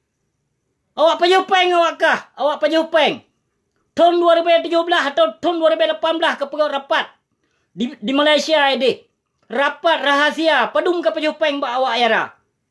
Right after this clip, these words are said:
Jino kakak ang ing ang ing lam ino. Sebab Malik dah kena perut. Menyokah tujuan memang kau kena lawan pengkhianat. Pakon hang ke bangkit kah? Pakon hang ke bedoh kah? Pakon hang ke ajak masyarakat lekah?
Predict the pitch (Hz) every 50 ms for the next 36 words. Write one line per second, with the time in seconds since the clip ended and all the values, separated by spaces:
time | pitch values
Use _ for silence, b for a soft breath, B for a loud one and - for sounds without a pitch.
0 | _ _ _ _ _ _ _ _ _ _ _ _ - 208 269 349 359 359 370 330
1 | 311 320 339 320 302 311 320 311 302 330 339 330 302 285 302 320 294 320 339 349
2 | 339 339 320 320 311 311 302 285 240 - - _ _ _ _ _ - 294 330 320
3 | 311 277 294 311 330 320 269 254 269 247 285 302 302 - - 294 277 269 240 -
4 | - - _ _ _ _ - 339 370 392 381 381 381 - 381 320 285 - - 339
5 | 349 359 359 359 339 320 320 320 320 330 320 302 294 285 - 311 311 339 285 269
6 | 285 302 302 302 277 262 - - 302 285 247 208 277 285 294 349 370 - - 302
7 | 302 359 311 269 240 277 262 269 269 269 247 - 294 294 302 - 349 294 - B
8 | B B B 294 285 285 330 330 302 240 277 285 277 285 285 277 285 285 285 285
9 | - 339 294 - B B B - 285 285 320 320 254 262 294 277 294 294 277 302
10 | 294 - 262 247 - 294 294 285 285 311 285 262 277 277 349 311 - -